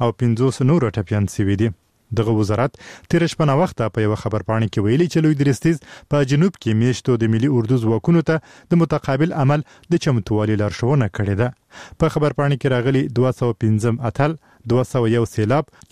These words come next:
او دوه سوه درې تندر قلو اردوګانو ته د چمتووالي خبره سوې او ورته ویل سوي چې پر ډیورند کرښه پراته سرحدي ځواکونه ښه سمبال کړي.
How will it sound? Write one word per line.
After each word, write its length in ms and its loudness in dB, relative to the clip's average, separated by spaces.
او 140 2
دوه 200 2
سوه 200 0
درې 300 0
تندر 360 0
قلو 160 0
اردوګانو 540 0
ته 100 -2
د 120 -2
چمتووالي 560 0
خبره 340 -2
سوې 200 0
او 80 2
ورته 240 0
ویل 220 0
سوي 280 2
چې 220 0
پر 160 0
ډیورند 400 0
کرښه 420 -2
پراته 400 0
سرحدي 420 0
ځواکونه 440 0
ښه 280 2
سمبال 400 -4
کړي. 180 0